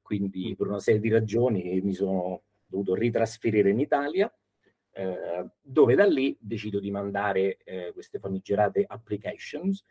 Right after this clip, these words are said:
Speaker 1: Ti ricordo che in quel periodo non è che c'era internet, o comunque si stava sviluppando, ma,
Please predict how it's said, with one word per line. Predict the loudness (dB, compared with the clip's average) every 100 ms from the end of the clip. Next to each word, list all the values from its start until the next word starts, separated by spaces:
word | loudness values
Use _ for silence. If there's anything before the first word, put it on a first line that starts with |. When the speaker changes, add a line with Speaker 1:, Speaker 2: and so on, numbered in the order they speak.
| _ -4
Speaker 1:
Ti | 0
ricordo | 4 6 6 4 2
che | 0 -2
in | -12
quel | -8 0
periodo | 4 4
non | 2 -4
è |
che | -6 -10
c'era | -4 -2
internet, | 0 -2 -4 -6 -6 -10 _ -12
o | -12 -6
comunque | -2 -2 -4
si | -10
stava | -6 0 0
sviluppando, | 0 2 2 2 0 0 -2
ma, | -4 -6